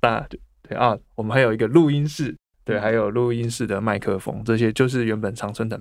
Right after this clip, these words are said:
Speaker 1: 本来就有的资源啊。
Speaker 2: 嗯。
Speaker 1: 对，所以也很感谢公司跟团队的帮忙，不是只有我们目前的三个人，幕后的人员也是帮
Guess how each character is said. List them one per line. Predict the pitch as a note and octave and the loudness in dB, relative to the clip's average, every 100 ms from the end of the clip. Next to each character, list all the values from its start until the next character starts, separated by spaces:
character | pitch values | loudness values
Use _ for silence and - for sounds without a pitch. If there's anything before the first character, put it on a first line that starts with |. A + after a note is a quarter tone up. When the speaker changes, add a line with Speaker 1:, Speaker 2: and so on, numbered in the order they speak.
| G#2+ | -4
Speaker 1:
本 | G#2 | -2
来 | G2 G2+ | -2 0
就 | - B2 | 0 0
有 | A2 | -2
的 | - G#2+ | -8 -10
资 | - - A2 | -6 -2 0
源 | A2 - B2+ | -2 -4 -6
啊。 | - | -12
Speaker 2:
嗯。 | - - - _ | -16 -20 -20 _
Speaker 1:
对， | - G#2+ | -4 -2
所 | G#2 A2+ | 2 2
以 | A2 | 2
也 | G#2 | 0
很 | A2 | -2
感 | G#2+ G2 | -2 -2
谢 | G2 A2 G2+ | 0 0 2
公 | A2 A2 | 0 -2
司 | - G#2 | -2 -4
跟 | G#2+ G2+ G#2+ - - | -2 -4 -6 -14 -2
团 | G#2+ G#2 | 0 2
队 | G#2+ | 2
的 | |
帮 | G#2 G2 | 0 -4
忙， | G2 - A#2 | -4 -8 -2
不 | |
是 | A#2+ C3 | 2 2
只 | A#2 | 2
有 | G#2+ | 0
我 | |
们 | G2+ F#2+ | -2 -4
目 | G2 A2 | -2 -2
前 | G#2 - A2+ | -2 -6 -4
的 | - B2+ - - | -6 -6 -14 -4
三 | - G#2 G2+ | -2 0 -2
个 | |
人， | - C3 | -6 -4
幕 | C3 A#2+ | 0 4
后 | A2+ | 4
的 | G#2 | 2
人 | F#2+ G2 G2 | 0 0 0
员 | G2 | 0
也 | F#2+ | 0
是 | G2 A2+ A2+ | 0 -2 0
帮 | A2 G#2+ A2 | 0 0 -4